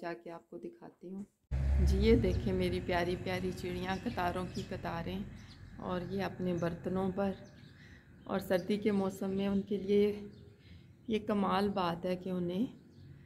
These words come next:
खाना मिल जाए आसानी के साथ। ये ऐसे ही है जब आपको बहुत सर्दी लग रही हो ना, और आप कहीं बैठे हों और आपको चाय का कप गर्मा गर्म मिल जाए। तो अभी जनाब मैं ऊपर अपने टेरेस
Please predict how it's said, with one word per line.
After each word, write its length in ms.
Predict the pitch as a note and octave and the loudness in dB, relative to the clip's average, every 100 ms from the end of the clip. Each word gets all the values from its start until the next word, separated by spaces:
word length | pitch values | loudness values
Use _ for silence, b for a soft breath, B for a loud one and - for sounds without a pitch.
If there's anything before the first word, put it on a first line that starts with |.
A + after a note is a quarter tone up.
| B - - | B -20 -12
खाना 380 | - G#3 G3+ G#3 | -2 2 4 4
मिल 240 | G3 F3 | 4 2
जाए 220 | F3 F3 E3+ | 0 2 2
आसानी 460 | E3 E3+ E3 D#3+ E3 | 0 -2 -2 -2 -4
के 120 | E3+ | -6
साथ। 1200 | E3+ D#3 D#3 D#3 - - - - - - - - | -10 -8 -8 -8 -14 -20 -20 -20 -20 -20 -16 2
ये 80 | A3 | 4
ऐसे 360 | - G#3 G3 A3 | 6 4 4 2
ही 140 | A3 | 2
है 80 | G#3+ | 2
जब 180 | G#3+ G3 | 0 0
आपको 300 | G3 F#3 G3+ | -2 -2 -6
बहुत 240 | F#3+ G3+ G3+ | 0 0 0
सर्दी 340 | F#3 E3 F#3 | -2 0 0
लग 200 | F#3 E3+ | 0 0
रही 160 | F3 F3+ | 2 2
हो 140 | E3+ E3+ | 2 2
ना, 120 | F3+ - - - - B B B B - | 0 -2 -8 -18 -20 B B B B -6
और 80 | G3 | -4
आप 220 | F3+ - | -4 -2
कहीं 240 | G3 F#3+ F#3+ | 0 4 4
बैठे 360 | E3 D#3+ - F#3 | 4 2 0 -2
हों 140 | F3 | 0
और 100 | E3 | 0
आपको 300 | E3 E3+ F3+ | 0 -2 -4
चाय 220 | F3 F3 E3+ | -2 -2 -2
का 140 | F3 | -4
कप 260 | E3+ E3+ E3+ | -6 -6 -2
गर्मा 300 | E3+ E3 E3 | 0 2 2
गर्म 260 | E3 D#3+ D#3+ | 0 2 2
मिल 200 | D#3 D3 | 2 0
जाए। 200 | - D3 - - - B B B B B B - - - - - | 0 -2 -4 -10 -10 B B B B B B -12 -12 -10 -10 -2
तो 60 | - | 4
अभी 260 | A3+ G#3 A#3 | 6 6 6
जनाब 320 | A#3+ A3+ A3 | 8 6 6
मैं 140 | A3 | 4
ऊपर 280 | G#3 - G3+ | 4 2 2
अपने 300 | G3 G3 F#3+ | 2 2 2
टेरेस 380 | F#3 F3 F3+ | 2 4 2